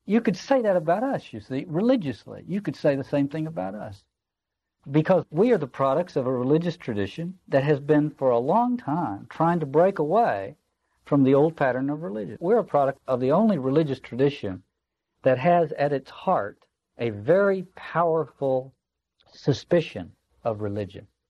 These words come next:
And the tradition that has been trying to get away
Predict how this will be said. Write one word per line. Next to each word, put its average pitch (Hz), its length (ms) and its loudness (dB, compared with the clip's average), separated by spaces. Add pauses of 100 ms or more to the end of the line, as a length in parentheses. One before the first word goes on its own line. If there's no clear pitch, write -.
(1600)
And 170 420 2 (480)
the 151 120 -2
tradition 156 480 2
that 135 160 4
has 135 180 2
been 135 220 0
trying 147 340 2
to 131 80 -6
get 127 240 2
away 127 600 0